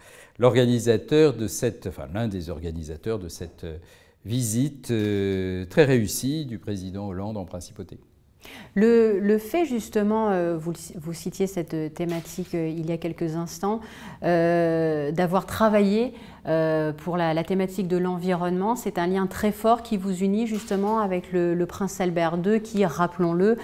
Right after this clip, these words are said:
Speaker 2: a bien sûr, euh, une, une fondation, euh, très engagée en faveur de, de la planète.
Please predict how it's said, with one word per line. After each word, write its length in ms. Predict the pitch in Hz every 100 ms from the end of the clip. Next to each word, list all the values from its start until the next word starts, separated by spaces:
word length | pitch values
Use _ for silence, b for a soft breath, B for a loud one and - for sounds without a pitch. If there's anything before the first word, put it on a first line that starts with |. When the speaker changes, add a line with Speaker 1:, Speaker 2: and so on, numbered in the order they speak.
| B B -
Speaker 2:
a 160 | 180
bien 220 | 185 175
sûr, 400 | 175 - 202 202
euh, 180 | 180 160 175
une, 220 | 175 180
une 120 | 185
fondation, 680 | 180 190 180 165 160 202 196
euh, 60 | 170
très 320 | - - 190
engagée 400 | 185 180 175 180
en 80 | 190
faveur 340 | 190 160 180
de, 200 | 180 165
de 100 | 165
la 100 | 170
planète. 480 | 165 170 175 190 202